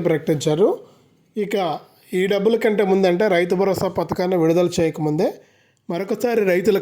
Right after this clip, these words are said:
ఖాతాల్లోకి డబ్బులు అయితే జమ కాబోతున్నాయి. ఇక ఏ పథకం ద్వారా డబ్బులు జమ అవుతున్నాయి ఏంటనే వివరాలన్నీ కూడా మీకు అందరికీ కూడా తెలియజేస్తాను. దయచేసి ఈ వీడియో చూస్తున్న ప్రతి ఒక్కరు కూడా తప్పకుండా వీడియోనైతే లాస్ట్ వరకు చూడండి. వీడియోని లాస్ట్ వరకు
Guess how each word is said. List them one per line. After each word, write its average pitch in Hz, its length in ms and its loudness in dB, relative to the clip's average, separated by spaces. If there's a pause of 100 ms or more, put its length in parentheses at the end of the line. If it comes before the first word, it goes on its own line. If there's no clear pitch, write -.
ఖాతాల్లోకి 170 600 0
డబ్బులు 180 240 0
అయితే 185 220 0
జమ 156 120 -2 (100)
కాబోతున్నాయి. 151 680 0 (680)
ఇక 190 80 -4 (160)
ఏ 202 40 2 (120)
పథకం 226 320 0
ద్వారా 208 140 2 (100)
డబ్బులు 175 280 2
జమ 170 200 2
అవుతున్నాయి 165 420 2
ఏంటనే 165 340 0
వివరాలన్నీ 151 520 0
కూడా 175 140 -2 (1400)
మీకు 175 200 -2
అందరికీ 190 260 2 (100)
కూడా 175 120 2 (100)
తెలియజేస్తాను. 160 600 0 (120)
దయచేసి 220 460 0
ఈ - 80 0
వీడియో 175 260 0
చూస్తున్న 196 300 2 (100)
ప్రతి 165 240 0
ఒక్కరు 170 300 0
కూడా 160 200 0
తప్పకుండా 160 440 -2 (600)
వీడియోనైతే 185 500 -2
లాస్ట్ 160 340 -2
వరకు 170 300 0
చూడండి. 156 300 2 (100)
వీడియోని 180 320 4
లాస్ట్ 160 300 -2
వరకు 175 200 -2